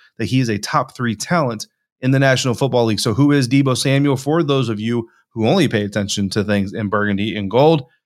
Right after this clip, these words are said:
he is a second-round draft pick of the San Francisco forty-niners from the twenty nineteen N F L Draft, had eight hundred receiving yards in his first season in the N F L, suffered an injury in his second season, limiting him to just seven games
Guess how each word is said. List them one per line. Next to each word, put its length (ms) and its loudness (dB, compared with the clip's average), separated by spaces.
he 100 4
is 80 4
a 80 2
second-round 460 2
draft 280 0
pick 180 0
of 140 2
the 60 -4
San 140 0
Francisco 340 -4
forty-niners 600 0
from 300 0
the 100 2
twenty 320 0
nineteen 600 0
N 120 2
F 160 2
L 120 4
Draft, 320 2
had 140 2
eight 140 0
hundred 400 0
receiving 380 0
yards 300 0
in 140 0
his 280 0
first 520 -2
season 340 0
in 80 0
the 120 0
N 60 0
F 140 -2
L, 240 0
suffered 400 2
an 120 0
injury 340 2
in 60 2
his 180 0
second 320 -2
season, 320 0
limiting 400 0
him 200 -2
to 140 -6
just 380 0
seven 260 0
games 340 -2